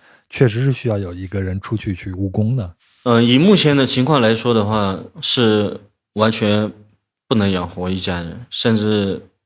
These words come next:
Speaker 2: 两口之家的话，可能都还有点勉强。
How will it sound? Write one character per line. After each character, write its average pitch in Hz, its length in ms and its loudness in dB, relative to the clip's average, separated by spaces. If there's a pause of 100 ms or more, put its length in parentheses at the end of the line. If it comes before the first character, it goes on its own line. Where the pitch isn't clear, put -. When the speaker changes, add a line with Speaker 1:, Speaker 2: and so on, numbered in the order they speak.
Speaker 2:
两 104 180 -2
口 110 160 -4
之 104 160 -6
家 107 220 0
的 95 140 -4
话， 95 260 -6
可 - 140 -8
能 95 160 -4
都 107 120 -2
还 104 120 -2
有 98 160 -4
点 92 180 -6
勉 87 220 -6
强。 - 180 -8